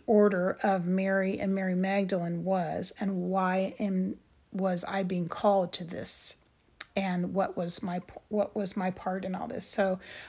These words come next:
I took a really deep dive, and I found a plethora and so much beautiful information about it. Now, in a later episode,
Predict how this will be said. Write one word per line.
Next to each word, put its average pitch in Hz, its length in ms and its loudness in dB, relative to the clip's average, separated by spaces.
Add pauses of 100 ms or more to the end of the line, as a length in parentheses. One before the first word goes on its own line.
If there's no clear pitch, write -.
I 220 100 0
took - 220 2
a 202 60 0
really 214 320 10
deep 202 320 0
dive, 190 380 -2
and 208 120 2
I 196 240 0
found 196 400 -4
a 185 180 -6 (240)
plethora 202 540 0
and 196 280 -2
so - 320 6
much 208 280 4
beautiful 208 360 2
information 190 720 -2 (100)
about 180 440 0
it. - 160 -4 (640)
Now, 202 360 6 (100)
in 233 160 8
a 226 60 10
later 247 680 8
episode, 233 720 6